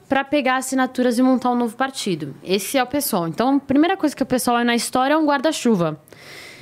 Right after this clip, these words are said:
Dentro do P T, depois que o P T começou a chegar no poder em várias cidades, vocês devem imaginar,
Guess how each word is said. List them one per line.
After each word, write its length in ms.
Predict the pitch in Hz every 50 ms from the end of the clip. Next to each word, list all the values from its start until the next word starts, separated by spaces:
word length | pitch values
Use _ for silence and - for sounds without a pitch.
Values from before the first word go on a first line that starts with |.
| - - - - - -
Dentro 300 | 170 170 190 196 202 202
do 80 | 175 185
P 160 | 180 220 220
T, 440 | 220 - - 233 247 269 240 208 196
depois 480 | 180 190 185 - 208 208 196 202 - - -
que 400 | - - 202 196 190 180 180 170
o 60 | 160
P 140 | 160 - 196 180
T 200 | 185 - 175 160 170 -
começou 340 | - 180 185 185 175 - 202
a 40 | 190
chegar 600 | 185 - 196 175 180 175 175 170 - - - - - - - 143
no 100 | 185 175
poder 400 | 185 - 190 170 180 196 202 180
em 80 | 175
várias 260 | 160 175 175 175 170
cidades, 500 | - - 175 170 196 226 247 214 190 170
vocês 300 | 175 180 180 - - 185
devem 220 | 180 190 190 190 202
imaginar, 680 | 208 220 220 214 220 320 330 294 247 208 170 160 -